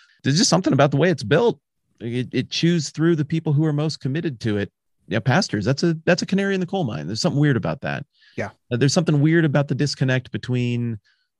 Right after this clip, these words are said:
Speaker 1: the values of the kingdom expressed by Jesus and how we talk to people who we disagree with when it comes to political things, even when we're right. There's just something weird. There's something off. There's a reason that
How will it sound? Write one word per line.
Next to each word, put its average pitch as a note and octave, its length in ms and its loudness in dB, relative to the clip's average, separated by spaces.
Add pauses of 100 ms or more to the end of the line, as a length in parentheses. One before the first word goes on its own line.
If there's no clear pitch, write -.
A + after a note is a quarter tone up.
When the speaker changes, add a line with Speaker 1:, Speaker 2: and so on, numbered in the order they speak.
(100)
Speaker 1:
the G#2+ 280 2
values B2+ 360 4
of C3 40 2
the A#2+ 60 0
kingdom C3 320 0
expressed A#2+ 400 -2
by A#2 140 0
Jesus A2 400 -2
and G#2 100 -4
how G#2+ 140 0
we G#2+ 100 0
talk G2+ 300 -4
to - 60 -10
people G2+ 600 -4
who A2+ 140 0
we G#2 80 0
disagree G2+ 400 -2
with F#2+ 180 -2
when G2+ 100 -4
it F2+ 60 -6
comes - 220 -6
to - 60 -6
political G2 520 -2
things, - 400 -8 (140)
even A2+ 240 0
when A2 140 0
we're G#2+ 100 0
right. G2 340 -2 (400)
There's A3 140 -2
just A3 80 -4
something C#4 180 0
weird. C4+ 280 2
There's D#3 140 -2
something G3 220 -2
off. F3+ 260 0 (440)
There's D#3+ 160 4
a G3 40 2
reason D#3+ 760 -2
that B2 320 -2